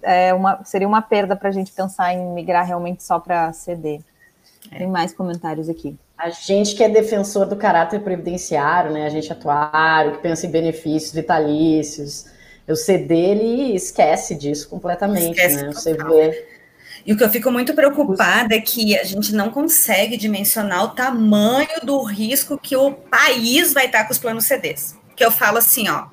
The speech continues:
Speaker 2: quem, enquanto fase de acumulação, tranquilo. Ah, quem tá começando a receber benefício, a gente vai sentir esse problema cinquenta anos. Daqui a cinquenta anos que nós vamos começar a sentir o drama do que é o C D. E aí, eu não
Speaker 3: E a
Speaker 2: sei
Speaker 3: gente
Speaker 2: onde
Speaker 3: não
Speaker 2: é que
Speaker 3: viu
Speaker 2: vai
Speaker 3: todo o
Speaker 2: tá.
Speaker 3: drama do C V ainda.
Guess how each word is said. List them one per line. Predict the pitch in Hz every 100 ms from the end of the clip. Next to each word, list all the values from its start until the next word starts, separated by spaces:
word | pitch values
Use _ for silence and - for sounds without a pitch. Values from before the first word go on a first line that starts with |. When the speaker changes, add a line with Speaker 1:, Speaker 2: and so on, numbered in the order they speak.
| _ -
Speaker 2:
quem, | - 302
enquanto | 311 349 349
fase | 294 277
de | 269
acumulação, | 262 254 240 240 233 269
tranquilo. | 349 453 - 220 220 180
Ah, | 190 240 247
quem | 240
tá | 220 233
começando | 262 254 - 254 277
a |
receber | 285 277 269 240
benefício, | 233 233 233 202 196
a |
gente | 190 214
vai | 214 196 294
sentir | - 277 277 285
esse | 285 -
problema | - 180 185 262 247 175 143 _ _ - -
cinquenta | - 247 - 254 285 349
anos. | 254 170 143 - -
Daqui | 190 220
a |
cinquenta | - 254 247 240 311 359
anos | 285 233 247
que | 269
nós | 247 233
vamos | 240
começar | 247 233 226 208
a |
sentir | 214 226 220
o | 247
drama | 214 208 220
do | 233
que | - 226
é |
o | 233
C | 294
D. | 294 165 - _ - - - _ _
E | 220 294
aí, | 285 285 294 330 381 427 - _ _ _ _ _
eu | - 247 254
não | 269
Speaker 3:
E |
a | -
Speaker 2:
sei | 202
Speaker 3:
gente | 214
Speaker 2:
onde |
Speaker 3:
não | 240
Speaker 2:
é | 247
que |
Speaker 3:
viu | 294
Speaker 2:
vai | 294
Speaker 3:
todo | 285
o | 285
Speaker 2:
tá. | 269
Speaker 3:
drama | 285 320
do |
C | 349 302
V | 262
ainda. | 262 269 269 269